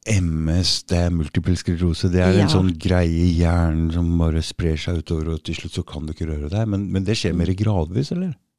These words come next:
Speaker 1: Vil ikke skje.
Speaker 2: Ja, altså, eh, jeg tror det.
Speaker 1: Mm.
Speaker 2: Eh, men, eh, i hvert fall, eh, jeg hadde ikke plakk på hjernen,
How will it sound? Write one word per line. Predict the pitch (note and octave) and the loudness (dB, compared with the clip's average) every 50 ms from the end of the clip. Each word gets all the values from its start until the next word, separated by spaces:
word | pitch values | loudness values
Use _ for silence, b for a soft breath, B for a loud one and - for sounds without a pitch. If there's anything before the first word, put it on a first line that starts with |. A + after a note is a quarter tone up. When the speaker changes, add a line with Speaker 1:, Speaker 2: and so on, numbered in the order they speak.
| _ _ - | _ _ -8
Speaker 1:
Vil | F2+ F2 | -6 -6
ikke | F2+ - A#2+ | -4 -4 -6
skje. | - - - - - - _ _ - | -6 -8 -10 -14 -16 -16 _ _ -2
Speaker 2:
Ja, | G#3 A3 A3 A#3 - | 0 2 2 2 0
altså, | A3+ A3 - - B3 A#3 A#3 A#3 A3+ A3+ | 0 -2 -2 0 0 2 2 2 2 2
eh, | A3+ A3+ A3+ A3+ A3+ A3+ A3+ A3+ A3 - G#3 - | 2 2 2 2 0 0 0 -2 -2 -4 -4 -4
jeg | A3+ A3+ - | -4 -4 -4
tror | - - F3+ D#3+ D#3 D3+ D#3+ | -2 -4 -2 -2 -2 -2 0
det. | F3 A3+ B3 A#3+ - B B B B B | 0 0 0 -2 -2 B B B B B
Speaker 1:
Mm. | A2 G#2+ G2 | -2 0 2
Speaker 2:
Eh, | G#3 G3+ - G3 G3 F#3+ F#3+ F#3 F#3 F#3 F3+ F3+ F3+ F3+ - - | 2 2 2 0 0 0 0 0 0 -2 -2 -2 -4 -6 -4 -2
men, | G3+ G3 G3 F#3+ F#3 F#3+ F#3 F#3 | 0 0 0 0 -2 -2 -2 -4
eh, | F#3 F3+ F3+ F3+ F3 F3 F3 E3+ E3+ E3+ E3+ - - | -4 -4 -4 -4 -4 -4 -4 -4 -4 -4 -4 -4 -4
i | - A3+ | -2 -2
hvert | G#3 G3+ - | -2 -2 -2
fall, | - G#3+ G#3 G3+ G3 G3 | -2 -2 -2 0 0 -2
eh, | G3 G3 G3 G3 - | -2 -2 -2 -2 -2
jeg | G#3 G#3 | -2 -2
hadde | G#3+ G3+ G#3 - | -2 -2 -4 -4
ikke | - - - | -4 -4 -4
plakk | - - G3 G3 - _ - - - | -2 -2 -4 -4 -6 _ -18 -16 -12
på | - - F#3+ F#3 F#3+ F#3+ | -8 -4 -2 -2 -2 -2
hjernen, | G3 G#3 G3+ F3 D3 D3 F#3 A3 B3 | -2 -2 -2 -2 -2 -2 -2 -2 -4